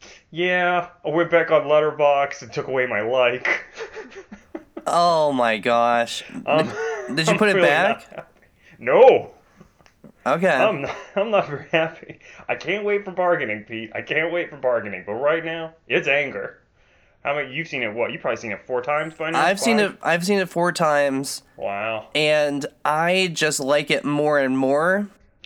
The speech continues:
Speaker 1: Really?
Speaker 2: Now,
Speaker 1: That's
Speaker 2: my,
Speaker 1: good.
Speaker 2: my hometown, so my hometown has one movie theater,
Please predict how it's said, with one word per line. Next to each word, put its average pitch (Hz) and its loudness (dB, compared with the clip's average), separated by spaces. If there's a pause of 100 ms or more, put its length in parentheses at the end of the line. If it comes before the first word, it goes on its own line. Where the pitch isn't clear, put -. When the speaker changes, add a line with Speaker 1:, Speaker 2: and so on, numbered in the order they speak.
(100)
Speaker 1:
Really? 123 -4 (120)
Speaker 2:
Now, 156 2 (360)
Speaker 1:
That's 170 -12
Speaker 2:
my, 175 2
Speaker 1:
good. - -14
Speaker 2:
my 185 2
hometown, 170 2
so - -2
my 170 4
hometown 190 0
has 147 -2
one 160 0
movie 151 0
theater, 127 0